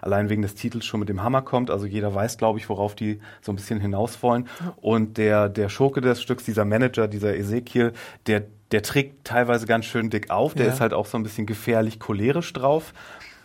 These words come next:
Speaker 1: Und, äh, ich finde aber, das passt ziemlich gut. Also ich finde, da muss man nicht so die dreidimensionalsten Charaktere haben. Da kann man auch mal mit, mit so Schablonen arbeiten, mit so Archetypen, um, um da seine Message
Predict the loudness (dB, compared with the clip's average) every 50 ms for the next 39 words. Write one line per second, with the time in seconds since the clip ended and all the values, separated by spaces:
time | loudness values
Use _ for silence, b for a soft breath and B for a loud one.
0 | B B B _ _ 2 4 6 6 6 6 4 2 0 -2 -2 0 0 0 0
1 | -2 -2 0 2 4 4 4 4 2 -2 -4 -6 -6 -6 -6 -6 -6 -6 -4 -4
2 | -4 -4 -6 -10 -8 -8 -8 -8 -8 -6 -4 -2 0 0 0 -2 -6 B B B
3 | B B B -12 -4 0 2 4 4 4 4 4 2 -2 -2 0 0 0 -2 -4
4 | -4 -6 -6 -6 -4 -2 2 2 2 2 2 0 -2 -2 -2 -2 -2 0 0 0
5 | -2 -4 -8 -8 -6 -4 -2 -2 -2 -2 -2 0 0 0 0 0 0 0 0 0
6 | 0 0 0 0 0 -2 -2 0 0 0 -2 0 0 0 0 2 0 -2 -4 -8
7 | B B B B B B B -4 -4 -2 -2 -2 -2 -4 -6 -10 -16 -20 -18 -6
8 | -2 -2 0 0 0 2 2 2 2 2 0 0 -2 -4 -8 b b b b b
9 | b b b b 2 4 4 6 6 4 2 2 0 -2 -2 -2 -2 -4 -4 -2
10 | -2 -2 -2 -4 -6 -10 -8 -6 -6 -4 -2 -2 -2 -2 0 0 0 0 -2 -2
11 | -4 -2 -2 0 0 0 0 0 0 0 -2 -2 -2 -4 -8 -6 -8 -10 -10 -14